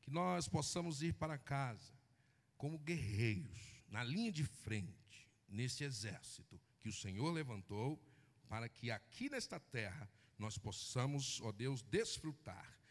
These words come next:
dos teus tesouros e das tuas maravilhas. É o que nós lhe pedimos, em nome de Jesus. Amém? Há quem diga que não existe o mal.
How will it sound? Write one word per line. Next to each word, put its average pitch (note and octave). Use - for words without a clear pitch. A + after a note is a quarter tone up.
dos G2+
teus E3+
tesouros A2
e A2
das G2+
tuas G2+
maravilhas. E2
É G2
o G#2+
que -
nós A2+
lhe A#2+
pedimos, G2
em G#2
nome F2+
de G#2+
Jesus. -
Amém? A2
Há C#4
quem B3
diga C#3+
que A3+
não C#4+
existe D3+
o B2+
mal. G2